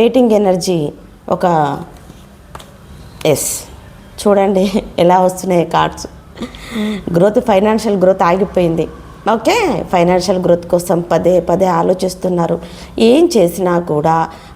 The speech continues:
వన్ రూపీ సంపాదిస్తే రెండు రూపాయలు ఖర్చు అయిపోతుంది. ఒక బాధ. ఓకే,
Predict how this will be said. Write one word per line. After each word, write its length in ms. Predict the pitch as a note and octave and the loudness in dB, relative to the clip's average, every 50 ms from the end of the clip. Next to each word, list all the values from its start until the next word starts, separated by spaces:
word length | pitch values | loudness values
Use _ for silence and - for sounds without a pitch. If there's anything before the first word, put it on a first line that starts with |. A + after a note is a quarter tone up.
| - | -4
వన్ 260 | E3 F3 G3 G#3+ A#3+ G3+ | -2 0 2 2 2 4
రూపీ 600 | A3+ B3+ A#3+ B3+ C4 A3 G3+ G3+ G3+ G3+ G3 G3 | 2 2 2 2 2 2 2 2 2 2 0 0
సంపాదిస్తే 680 | F#3+ - F3+ F#3 F3 G3 G3 F3+ F3+ E3+ - - G#3 | 0 0 -2 0 0 0 0 0 -2 -4 -2 0 2
రెండు 200 | G3 F3 E3+ E3+ | 2 2 2 0
రూపాయలు 240 | E3 E3+ G3+ G3 - | 0 0 0 0 0
ఖర్చు 220 | - - - - E3 | 0 -2 -2 0 -2
అయిపోతుంది. 560 | D3+ C#3+ - D2+ D2 - - C3+ C#3 D3 - - - - - - - - - - - - | -2 -2 -2 -4 -4 -4 -4 -4 -4 -6 -6 -10 -14 -18 -18 -18 -16 -16 -16 -10 -6 -6
ఒక 140 | - - D#3+ | -4 -2 0
బాధ. 240 | D#3+ D#3+ C#3+ C#3+ C#3 - - - - - - - - - - | 0 2 2 0 0 -2 -4 -8 -12 -18 -20 -14 -6 -4 -4
ఓకే, 440 | - - - F4+ G#4+ G#4 D4+ F#3+ | -2 0 2 2 4 4 2 2